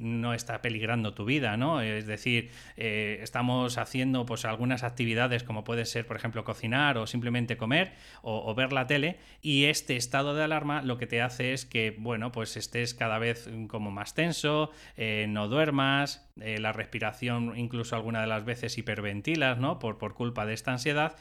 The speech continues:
pues, eh, constantemente lo que podemos, eh, o no, o lo que nos puede repercutir a medio y largo plazo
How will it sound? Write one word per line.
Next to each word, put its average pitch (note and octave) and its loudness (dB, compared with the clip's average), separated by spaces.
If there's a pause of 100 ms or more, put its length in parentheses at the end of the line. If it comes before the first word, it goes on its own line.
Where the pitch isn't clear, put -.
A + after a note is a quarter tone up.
(340)
pues, B2+ 2
eh, B2 0
constantemente D#3 0
lo B2 2
que A2 -2
podemos, A#2 0
eh, B2+ -2
o A2+ 0
no, A2 -2
o A#2+ 2
lo A2 0
que - -4
nos G#2 -4
puede E3 4
repercutir A#2+ -2
a G#2+ 2
medio A#2+ 0
y G2+ -4
largo C3+ -2
plazo D3+ -2